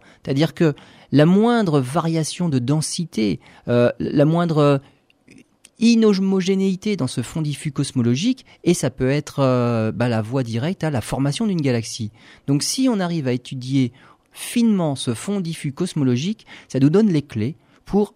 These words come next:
l'évolution de l'univers par la suite.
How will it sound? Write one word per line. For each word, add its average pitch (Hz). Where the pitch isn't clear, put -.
l'évolution 185
de 185
l'univers 160
par 110
la 107
suite. -